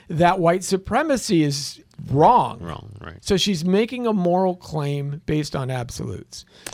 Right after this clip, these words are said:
Speaker 2: I like what this, uh, headlines on a m-, news media outlet said. "Our institutions of higher learning are waging a war on truth." I think they're right on, spot on on that.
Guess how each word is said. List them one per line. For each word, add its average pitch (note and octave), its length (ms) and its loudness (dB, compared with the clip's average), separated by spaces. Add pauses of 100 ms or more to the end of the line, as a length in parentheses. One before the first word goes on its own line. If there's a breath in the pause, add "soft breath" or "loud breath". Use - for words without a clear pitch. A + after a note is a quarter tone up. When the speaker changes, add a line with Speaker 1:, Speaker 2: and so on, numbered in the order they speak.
(340 loud breath)
Speaker 2:
I B2 80 4
like B2 220 2
what A2+ 160 0
this, - 260 -2
uh, G2 240 2
headlines F#2+ 880 -2
on G2 180 -4
a F2+ 400 -6 (160)
m-, G2+ 220 -4
news A2+ 320 0
media G2+ 320 0
outlet F2 400 -6
said. F#2 500 -2 (200)
"Our C#3+ 420 2
institutions A#2 880 -2
of F#2 100 -2
higher C#3 480 0
learning G2+ 720 -2 (520 soft breath)
are G#2+ 220 0
waging G2+ 440 2
a F#2 120 0
war F#2 480 -2
on F2 320 -4
truth." - 520 -8 (560)
I F#2 140 -6
think F2+ 320 -8
they're D#2+ 260 -8
right F#2 300 -2
on, E2+ 240 -6
spot E2+ 360 -4
on E2 180 -8
on D#2 140 -12
that. F2 280 -12